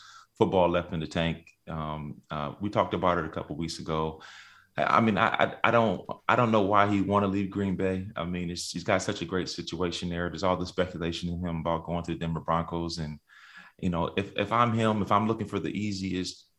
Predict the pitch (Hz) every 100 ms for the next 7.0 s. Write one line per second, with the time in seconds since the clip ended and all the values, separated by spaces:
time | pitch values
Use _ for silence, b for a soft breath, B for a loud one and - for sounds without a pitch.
0 | _ _ - 104 98 - 95 90 90 -
1 | 92 85 82 - - 87 - 98 90 87
2 | - 92 85 - - b b 98 120 113
3 | 98 95 92 87 - 80 82 80 76 73
4 | - 104 113 107 110 104 85 90 92 92
5 | 82 87 - 85 82 90 80 95 85 87
6 | 87 85 85 82 80 76 71 85 82